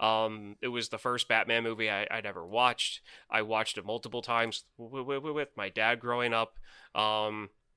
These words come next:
w-, whenever Batman gets talked about, uh, anybody brings it up, one of the first things I think of is Batman trying to find his bat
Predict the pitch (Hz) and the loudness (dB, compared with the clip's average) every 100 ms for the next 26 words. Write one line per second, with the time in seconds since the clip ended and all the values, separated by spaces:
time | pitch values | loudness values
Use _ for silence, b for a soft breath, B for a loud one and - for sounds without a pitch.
0 | _ - 139 131 127 127 131 139 143 147 | _ -18 -16 -14 -14 -14 0 6 8 8
1 | 139 135 131 131 123 113 - _ 131 123 | 6 6 2 0 -4 -10 -20 _ 8 8
2 | 135 131 120 - - 135 131 123 123 120 | 6 4 2 -2 2 4 4 2 6 6
3 | 120 117 _ 120 110 107 107 107 107 117 | 6 0 _ -2 0 0 -2 -4 0 0
4 | 120 113 113 113 - 110 104 104 123 131 | 2 2 2 2 -2 -4 -4 4 6 6
5 | - B B B 117 120 110 139 135 - | 2 B B B -2 0 0 0 0 2
6 | 127 123 113 113 107 - 123 - 127 127 | 2 2 2 2 0 -2 -2 4 4 4
7 | 120 120 117 110 - 113 120 123 120 117 | 2 0 0 -2 2 2 4 4 4 2
8 | 110 B B B _ - 127 123 120 117 | -4 B B B _ 2 6 6 4 4
9 | 120 120 113 120 110 - - 113 | 4 4 0 -4 -6 -6 2 4